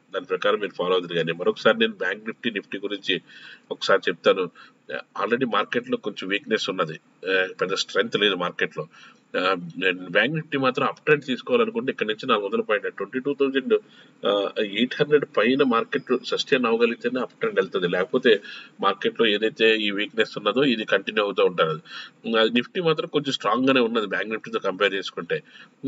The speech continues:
అది మాత్రం లెవెన్ థౌజండ్ సిక్స్ హండ్రెడ్ పైన, లెవెన్ థౌజండ్ సిక్స్ హండ్రెడ్ పైన మాత్రం ఏమాత్రం sustain అయినా సరే, ఆ, coming sessions లోను అది కొంచెం strength అనేది లెవెన్ థౌజండ్ నైన్ హండ్రెడ్, ట్వెల్వ్ థౌజండ్ వన్ హండ్రెడ్ వరకు వెళ్ళే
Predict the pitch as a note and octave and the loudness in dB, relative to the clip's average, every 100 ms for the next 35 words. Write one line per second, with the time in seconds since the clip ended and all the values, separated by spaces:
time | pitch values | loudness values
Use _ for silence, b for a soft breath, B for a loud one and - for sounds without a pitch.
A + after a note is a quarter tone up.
0 | A#2 B2+ D3 D3 D#3 A#2 C3+ C#3+ C#3+ C#3+ | 2 4 2 2 2 2 0 0 0 0
1 | C#3 C3 A#2+ F2 G#2 A#2+ B2 - C#3+ C3 | 0 -2 -2 -6 -8 -8 -8 -4 -2 -2
2 | - G2 F2+ D#2+ F2 G#2 A#2 B2 A#2+ A#2 | 2 2 2 -2 -4 -4 -2 -2 -2 -4
3 | - B2 B2 - B2+ D3+ C3+ C3 C#3+ - | -2 -2 0 2 2 4 0 0 -2 -4
4 | B B _ G#2 A#2+ A#2 B2+ - G#2+ - | B B _ 2 4 2 0 2 2 2
5 | A2 A2 G#2 G#2+ A2 G2+ - b b b | 2 0 -2 0 2 2 -4 b b b
6 | - G2 G2+ G2+ A#2+ B2+ B2+ A#2+ A#2 A2+ | -14 -10 -6 -4 -2 -4 -4 0 0 0
7 | G#2+ A2 - A2 G2+ G2 F#2 G2 - F#2 | -4 -6 -2 -2 0 -4 -6 -6 -6 -4
8 | F#2+ F#2 - G2 G2 A2 G#2 G2 G2 G#2+ | -4 0 2 2 2 4 4 0 -2 -2
9 | G#2+ G2 G2+ G#2+ G#2+ G#2+ G2+ G2 G#2 G2 | -4 -4 -4 -4 -4 -4 -4 -4 -6 -12
10 | F#2+ F#2+ F#2 G2 F#2+ - F#2 G2 | -10 -10 -10 -2 -2 0 0 0